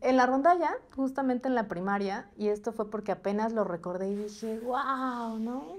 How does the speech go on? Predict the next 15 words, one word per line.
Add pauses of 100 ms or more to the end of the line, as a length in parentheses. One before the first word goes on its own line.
Desde
entonces
pasó
ahí
una
señal
muy
bonita
que
yo
no
puse
atención (280)
del
todo.